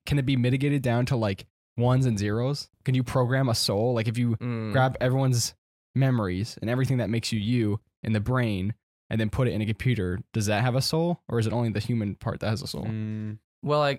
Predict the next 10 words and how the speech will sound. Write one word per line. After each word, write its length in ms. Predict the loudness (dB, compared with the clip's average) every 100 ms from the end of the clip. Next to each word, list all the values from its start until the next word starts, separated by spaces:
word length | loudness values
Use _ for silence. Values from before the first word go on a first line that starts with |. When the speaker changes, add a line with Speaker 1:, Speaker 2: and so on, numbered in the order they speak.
| -2
Speaker 2:
I 120 | -4
guess, 580 | -2 -2 -2 -6 -10 -14 _ -4
I 60 |
don't 100 | -2
know 200 | 0 -2 -4 _
about 200 | -6 -6
soul, 680 | -6 -8 -4 -2 0 0 -2
but 320 | -2 -2 -2 _ _ _ _
the 100 | -8
robot 540 | -4 -2 0 2 0